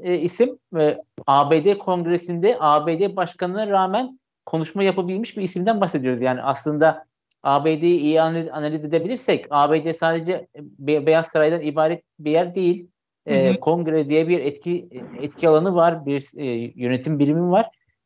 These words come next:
Speaker 1: Ve bu yönetim biriminde aslında İsrail Başbakanları belki bazı A B D başkanlarından daha büyük desteğe sahip. Yani
Speaker 2: Hı
Speaker 1: en son
Speaker 2: hı.
Speaker 1: işte bu ilk, e, yedi Ekim'den sonra yapılan bir kongre oturumunda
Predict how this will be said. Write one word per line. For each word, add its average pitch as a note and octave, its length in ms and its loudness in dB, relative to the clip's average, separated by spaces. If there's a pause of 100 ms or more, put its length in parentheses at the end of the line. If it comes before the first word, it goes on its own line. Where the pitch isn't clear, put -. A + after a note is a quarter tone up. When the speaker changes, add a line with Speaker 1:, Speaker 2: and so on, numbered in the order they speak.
Speaker 1:
Ve C3+ 140 2
bu G3 380 4
yönetim C#3+ 460 0
biriminde F#3+ 320 2
aslında F3 480 0 (160)
İsrail F#3+ 500 0
Başbakanları F#3+ 720 0
belki F3+ 300 0
bazı F3+ 320 0
A D#3+ 200 2
B E3+ 120 -4
D F#3 140 -2
başkanlarından F3+ 680 -4
daha F#3+ 260 2
büyük F#3 220 -6
desteğe F3 380 -2
sahip. B2+ 340 -2 (680)
Yani B2+ 200 4
Speaker 2:
Hı - 40 0
Speaker 1:
en D3 80 0
son F3 160 -2
Speaker 2:
hı. - 40 -2
Speaker 1:
işte F3 340 -2
bu D#3+ 340 -2 (200)
ilk, D#3 300 -4
e, D3 140 -4
yedi C3+ 280 0
Ekim'den D3+ 420 2
sonra D3 320 -2
yapılan D3+ 360 2
bir C#3+ 100 -8
kongre D3+ 360 -2
oturumunda C#3 720 -2